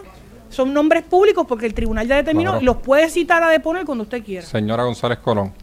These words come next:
Speaker 2: usted afirmó que los, los presidentes de comités municipales recibieron llamados con ser des-,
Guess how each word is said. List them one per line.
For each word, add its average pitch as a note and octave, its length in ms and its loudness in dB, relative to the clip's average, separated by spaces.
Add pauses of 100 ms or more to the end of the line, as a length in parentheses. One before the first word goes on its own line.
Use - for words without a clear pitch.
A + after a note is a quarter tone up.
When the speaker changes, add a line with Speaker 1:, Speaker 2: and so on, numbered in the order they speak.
(380)
Speaker 2:
usted A#2 240 -2
afirmó C#3 720 -2 (160)
que A#2+ 100 -4
los, A2 240 -2 (220)
los A2 260 -4
presidentes A#2 600 -6
de C#3 100 -4
comités C3+ 420 -6
municipales C3+ 480 -4
recibieron B2 400 -4
llamados C3+ 380 -2 (1300)
con G2+ 100 -4
ser A2 140 -6
des-, A#2+ 140 -4